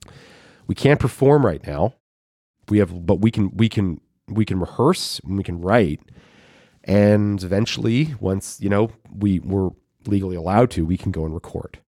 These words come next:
And so that's what the focus was. And that was, like, that was huge because then that also, this, the quiet of the pandemic in many ways also gave us time to plan because, um,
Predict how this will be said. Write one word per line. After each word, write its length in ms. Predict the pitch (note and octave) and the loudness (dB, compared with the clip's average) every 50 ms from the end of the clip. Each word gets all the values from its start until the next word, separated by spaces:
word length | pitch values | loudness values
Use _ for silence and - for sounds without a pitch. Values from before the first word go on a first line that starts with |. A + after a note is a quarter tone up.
| _ _ _ _ _ _ _ _ _ | _ _ _ _ _ _ _ _ _
And 160 | - F2+ F#2 | -8 -8 -6
so 100 | - F#2+ | -6 -8
that's 380 | F2 E2+ E2+ F#2 F2 D#2 - - | -10 -8 -6 -6 -6 -6 -8 -10
what 80 | - - | -14 -12
the 80 | - | -10
focus 400 | - - C3+ F3+ - - - - | -4 0 0 0 0 0 -6 -8
was. 340 | - - - - - - - _ - _ _ _ _ _ _ _ - | -8 -10 -10 -10 -10 -10 -12 _ -20 _ _ _ _ _ _ _ -4
And 140 | - G#2+ A2 | -2 2 4
that 220 | B2 D3+ G3 - - | 4 4 4 4 2
was, 260 | G#3+ A3+ A3+ G3 F#3+ | 2 2 2 2 2
like, 380 | A3 A#3+ - - - - - - _ _ - | 2 4 2 0 -2 -8 -20 -20 _ _ 0
that 160 | C#3 D3+ E3+ | 2 4 4
was 140 | F#3 F3 - | 4 2 2
huge 320 | - E4 E4 - G#2+ - | 4 4 4 4 2 0
because 260 | - A#2+ - B2 G#2+ - | -2 0 0 0 0 2
then 180 | B2 A#2 A#2+ | 2 2 4
that 360 | B2+ C3 C3+ D3 D3+ - _ _ - | 4 4 4 4 2 0 _ _ 2
also, 540 | A#2+ C3+ E3 - - C3 A#2+ A2+ A2 G#2 G2 - _ _ _ _ _ _ _ _ _ _ _ _ _ - | 2 2 4 4 4 4 6 6 4 2 0 -4 _ _ _ _ _ _ _ _ _ _ _ _ _ -6
this, 260 | - A#2 - - - | -4 -4 -4 -2 -2
the 120 | - C3 | -4 -4
quiet 640 | - - - - - C3 C#3+ D#3 C#3+ F#2 - - - - - | -4 -4 -6 0 2 4 6 6 6 4 2 -2 -6 -2 2
of 380 | G#2+ G2 F#2 E2+ - - - _ _ _ _ - | 4 4 4 2 0 -6 -18 _ _ _ _ -4
the 80 | - G#2 | -4 -2
pandemic 560 | - - G2+ G2 F#2+ F#2+ F2+ E2 D2 F2+ - | 0 2 2 2 2 2 0 -2 -4 -4 -2
in 100 | G2+ F#2+ | -2 0
many 160 | F#2+ F#2+ F#2 | 0 0 0
ways 460 | F2+ F#2+ B2+ B2+ F#2+ D#2 D#2+ D2+ - - - - - - - - - - _ _ | 2 4 4 4 4 4 2 -2 -4 -10 -18 -20 -20 -20 -20 -20 -20 -20 _ _
also 260 | - - C3+ C3 - D3 | 0 2 2 2 2 0
gave 240 | A#2+ A#2 A#2 A#2 | 2 4 4 4
us 160 | A2+ G#2+ - - | 4 0 -4 -4
time 300 | - - G2 G2+ F#2+ F#2+ | -2 0 0 2 0 0
to 100 | - - | -4 -8
plan 500 | - - - - G2+ F#2+ E2 - - - _ _ _ _ _ _ _ _ _ _ _ _ _ _ _ _ - - | -10 -6 -4 -2 -2 -2 -2 -4 -8 -16 _ _ _ _ _ _ _ _ _ _ _ _ _ _ _ _ -12 -8
because, 380 | - - - A#2 G#2 G2 - | -6 0 2 4 2 4 4
um, 440 | - G2+ G2 G2+ G2 F#2+ F#2+ F#2 - | 2 4 4 4 2 0 -2 -4 -6